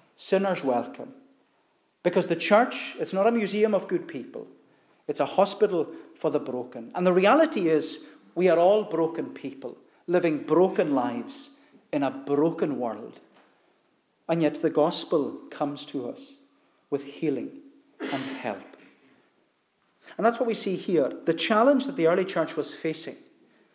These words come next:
here was that there was this complaint. There was a complaint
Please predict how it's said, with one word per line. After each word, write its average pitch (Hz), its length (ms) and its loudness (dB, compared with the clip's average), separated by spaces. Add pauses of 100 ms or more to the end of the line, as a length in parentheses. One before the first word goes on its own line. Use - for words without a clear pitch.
(300)
here 151 260 0
was 143 160 0
that 160 100 0
there 160 100 2
was 156 120 0
this 190 160 2
complaint. - 800 -6 (880)
There 156 80 -6
was 139 100 -6
a 160 60 0
complaint 196 680 0